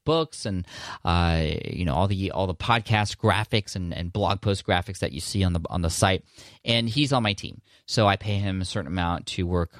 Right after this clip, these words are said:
uh, on an hourly basis, and, uh, he does a great job. Now, a lot of times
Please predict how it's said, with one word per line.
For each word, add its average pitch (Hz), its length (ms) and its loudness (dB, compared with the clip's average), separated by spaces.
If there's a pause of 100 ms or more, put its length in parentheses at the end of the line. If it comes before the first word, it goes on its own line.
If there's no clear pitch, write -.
uh, - 60 -2
on 78 340 0
an 85 80 0
hourly 98 320 0
basis, 113 460 0
and, 90 580 -2
uh, 82 140 4
he 92 120 -2
does 92 140 0
a 87 60 -6
great 76 180 -2
job. - 220 -6 (400)
Now, 98 380 6
a 71 100 0
lot 104 200 2
of 107 60 -2
times 95 640 0